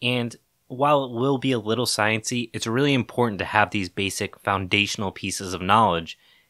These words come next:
in order to really understand some of the general ideas that we end up talking about more in the future. While forestry might not fit into what you think of as your traditional understanding of prepping, it's a really functional part of how we both prep in terms of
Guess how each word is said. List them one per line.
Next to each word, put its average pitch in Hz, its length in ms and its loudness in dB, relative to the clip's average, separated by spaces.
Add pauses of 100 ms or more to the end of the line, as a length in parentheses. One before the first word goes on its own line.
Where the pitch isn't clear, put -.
(160)
in 127 80 0
order 139 200 2
to - 160 -4
really 120 320 -2
understand 107 600 -4
some 107 240 -2
of 95 60 -4
the 95 280 -8 (160)
general 120 380 2
ideas 104 480 -2
that 98 100 0
we 98 120 0
end 95 100 -2
up 95 100 -4
talking 101 400 0
about 87 280 0
more 98 340 0
in 92 120 -4
the 85 40 -10
future. 92 560 -10 (340)
While 117 680 6
forestry 139 440 0
might 123 220 2
not 113 260 0
fit 110 140 -2
into 117 300 -4
what 104 160 0
you 101 120 -4
think 165 320 -4
of 90 240 0 (140)
as 95 300 0
your 92 160 -2
traditional 95 580 -4
understanding 87 640 -4
of 76 160 -8
prepping, 82 520 0 (440)
it's 110 140 -4
a 117 40 0
really 131 460 0
functional 110 640 -2
part 101 320 2
of 82 140 -6
how 110 160 2
we 107 100 2
both 101 420 -4
prep - 360 2
in 101 180 -8
terms 98 320 -4
of 90 240 -2